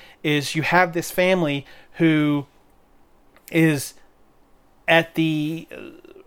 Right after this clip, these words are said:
I guess, forefront would be the best way to put it, but the, the forefront of, um, this, uh, housing community that, uh, you know,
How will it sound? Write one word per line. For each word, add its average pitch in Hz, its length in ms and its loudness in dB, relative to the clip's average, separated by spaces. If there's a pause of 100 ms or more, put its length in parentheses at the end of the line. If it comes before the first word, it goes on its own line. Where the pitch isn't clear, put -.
(160)
I - 120 2
guess, 151 220 0
forefront 185 680 4
would 151 140 -6
be 139 220 -6 (280)
the 156 140 -4
best 147 320 -4
way 156 100 -4
to 131 80 -8
put 139 200 -8
it, 175 100 -10
but 160 200 -12
the, 143 300 -6 (320)
the 143 80 -6
forefront 160 640 0 (120)
of, 143 600 0 (460)
um, 147 640 0 (1300)
this, - 640 -4 (840)
uh, 143 640 -4
housing 214 360 0
community 143 600 -10 (300)
that, 156 420 2 (340)
uh, 139 280 -2
you 151 180 -8
know, 147 280 -2